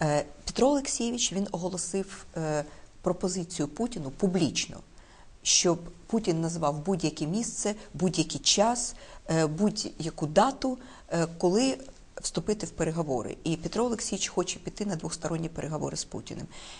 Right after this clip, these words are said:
Я просто добре знаю Путіна, добре знаю світ, який зараз з Путіним бореться, і знаю, які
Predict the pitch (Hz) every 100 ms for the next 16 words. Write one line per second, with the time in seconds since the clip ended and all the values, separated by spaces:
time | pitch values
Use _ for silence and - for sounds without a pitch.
0 | - 180 233 - 165 - 151 202 190 165
1 | 170 165 165 254 - 123 127 - - -
2 | - 156 214 196 180 175 165 156 147 -
3 | - - 190 226 285 - 156 151 160 165
4 | 151 151 - - 147 143 143 139 120 -
5 | - 117 - - - 165 175 208 220 208
6 | 208 - - - - 175 208 - 214